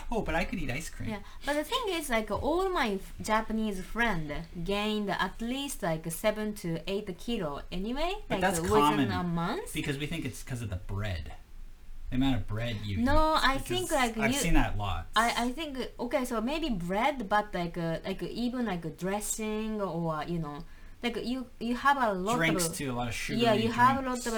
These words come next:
Speaker 2: like, sugar, sugar, 'cause, like, we have a lot of type of tea,
Speaker 1: Mm-hmm.
Speaker 2: so we don't really put any sugar most of the
Speaker 1: No,
Speaker 2: time.
Speaker 1: no.
Speaker 2: And then we don't really put any fat, like milk or anything.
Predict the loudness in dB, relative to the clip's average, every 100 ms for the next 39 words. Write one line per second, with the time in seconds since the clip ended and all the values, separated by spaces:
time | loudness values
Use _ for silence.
0 | 0 0 -6 -4 -2 2 4 4 0 -6
1 | -4 -4 2 2 0 -4 0 2 2 -2
2 | 0 0 -2 -2 -4 0 -2 -2 -6 -6
3 | -8 -4 -4 -4 -8 -10 -10 -6 -4 -4
4 | -4 -4 -4 -4 -8 -2 2 4 2 0
5 | 0 0 0 -2 0 0 0 -2 -4 -6
6 | -6 -2 -2 0 -4 -4 -4 -4 -4 -4
7 | 0 0 0 -4 -4 -6 -6 -4 -6 -8
8 | -4 0 2 2 2 2 2 4 2 2
9 | 2 2 -2 -4 -4 -2 0 0 0 -2
10 | 0 0 0 -6 -6 -4 -2 0 0 0
11 | -2 -4 -2 -2 -4 -4